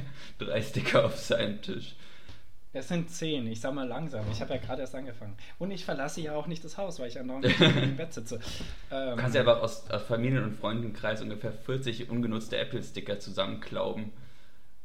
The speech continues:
Speaker 2: Das kommt da nicht drauf.
Speaker 1: <laughs> Ja, gut.
Speaker 2: Ähm, ja, auf jeden Fa-,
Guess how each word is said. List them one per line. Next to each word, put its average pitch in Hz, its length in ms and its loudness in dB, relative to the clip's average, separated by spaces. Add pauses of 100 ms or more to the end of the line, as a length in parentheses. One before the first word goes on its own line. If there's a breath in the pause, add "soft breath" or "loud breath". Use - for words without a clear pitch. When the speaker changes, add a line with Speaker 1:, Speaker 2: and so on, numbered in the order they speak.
(140)
Speaker 2:
Das 135 220 -6
kommt 117 200 -6
da 101 80 -6
nicht 104 260 -8
drauf. - 160 -8
Speaker 1:
<laughs> - 80 2 (1400 soft breath)
Ja, - 100 -4
gut. 120 140 -6
Speaker 2:
Ähm, 120 560 -2 (200)
ja, 127 240 -2
auf 131 180 -4
jeden 135 140 -4
Fa-, 131 100 -6